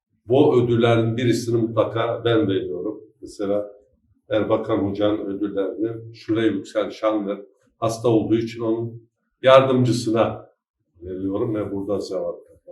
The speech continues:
hepsine. Ve böylece hoca her seçimde bana haber gönderiyor.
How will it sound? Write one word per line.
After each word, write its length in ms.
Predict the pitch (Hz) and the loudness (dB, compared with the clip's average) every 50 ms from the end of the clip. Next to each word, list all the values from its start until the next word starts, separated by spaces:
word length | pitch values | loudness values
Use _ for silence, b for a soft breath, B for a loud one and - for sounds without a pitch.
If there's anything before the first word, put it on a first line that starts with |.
| 98 98 98 - - | -18 -16 -14 -14 -14
hepsine. 400 | - - - - - 185 208 - 123 - - _ _ _ _ _ _ _ _ _ - - _ _ _ _ _ - | -14 -14 -14 -16 -12 -10 -10 -12 -12 -14 -20 _ _ _ _ _ _ _ _ _ -20 -20 _ _ _ _ _ -8
Ve 160 | 139 139 127 | -4 2 6
böylece 480 | 151 170 165 151 143 127 127 135 143 156 | 8 8 8 6 6 4 4 6 6 6
hoca 720 | - 139 147 143 120 127 139 156 175 - - - - - - - _ _ _ _ _ _ _ _ _ _ _ _ - | 6 6 4 4 6 6 8 8 6 6 2 -2 -8 -14 -18 -20 _ _ _ _ _ _ _ _ _ _ _ _ 6
her 360 | 165 190 196 170 160 - - | 8 8 10 8 8 4 0
seçimde 640 | - - - 135 127 - - 135 123 123 127 147 160 160 - - - - - _ _ _ _ - _ _ _ _ _ _ _ _ - | -6 -4 0 0 0 2 2 2 4 6 6 8 6 6 4 0 -6 -12 -18 _ _ _ _ -20 _ _ _ _ _ _ _ _ 0
bana 560 | 135 123 127 131 135 131 127 - - - - - _ _ | 2 4 6 6 6 6 2 -2 -6 -12 -18 -20 _ _
haber 420 | _ - 110 107 113 127 123 110 | _ -6 -4 2 4 6 6 6
gönderiyor. 640 | 101 98 98 95 95 92 92 90 90 90 87 87 | 4 0 -2 -4 -6 -6 -8 -8 -8 -10 -12 -14